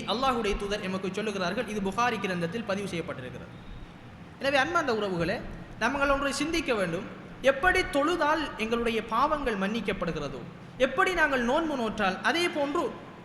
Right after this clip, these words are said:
இன்னும் இதர அமல்களை செய்தால் எப்படி எங்களுடைய பாவங்கள் அழிக்கப்படுகிறதோ, எங்களுடைய பாவங்களை அல்லாஹ் மன்னிக்கிறானோ, அது மாதிரி தான் எம்முடைய மார்க்கம் சொல்லித் தந்த பார்வைக்கு மிகச் சிறிய,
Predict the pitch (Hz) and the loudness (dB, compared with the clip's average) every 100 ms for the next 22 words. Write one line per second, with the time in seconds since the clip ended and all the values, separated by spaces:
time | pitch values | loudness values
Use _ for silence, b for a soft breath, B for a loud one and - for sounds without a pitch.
0 | 302 359 349 269 285 330 233 247 339 311 | -2 0 0 2 6 6 6 6 4 4
1 | 277 247 240 226 233 220 214 226 269 339 | 4 2 0 2 2 2 0 -2 0 0
2 | 311 - 214 220 214 202 208 214 294 294 | 0 -2 -2 -2 -2 -4 -2 0 0 0
3 | 214 - 196 220 226 185 170 151 143 180 | -2 -2 -2 -2 -2 -2 -2 -2 -4 -6
4 | - 202 247 269 254 247 254 339 349 269 | -8 -6 -2 0 0 0 0 0 2 2
5 | 226 202 208 190 226 320 - 202 160 160 | 2 0 0 0 0 0 -2 -2 -2 -4
6 | 254 - B B - 302 302 240 202 190 | -6 -10 B B 0 0 2 2 2 -2
7 | - 247 185 - - - - - - - | -2 -2 -2 -8 -12 -14 -16 -16 -16 -14
8 | - 226 254 247 233 240 320 - 302 247 | -4 0 2 2 2 4 2 0 -4 0
9 | 240 262 254 214 196 190 147 - - - | 2 2 0 -2 0 0 -2 -6 -14 -16
10 | - - - - 247 339 359 349 339 349 | -18 -18 -18 0 4 6 6 2 0 0
11 | 339 240 247 240 - 302 349 | 0 2 2 2 2 2 2